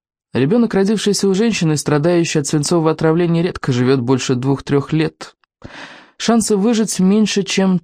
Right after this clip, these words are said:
три к сотне". "Ну, что можно сделать?" спросила я.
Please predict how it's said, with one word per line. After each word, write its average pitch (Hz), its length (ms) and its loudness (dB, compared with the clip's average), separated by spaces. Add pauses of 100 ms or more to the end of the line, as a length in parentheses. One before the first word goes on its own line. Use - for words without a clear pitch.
три 170 480 0 (540)
к - 100 -12
сотне". 120 680 -2 (1120)
"Ну, 127 220 -4
что - 260 -2
можно 165 300 2
сделать?" 202 340 0
спросила 165 400 0
я. 160 240 0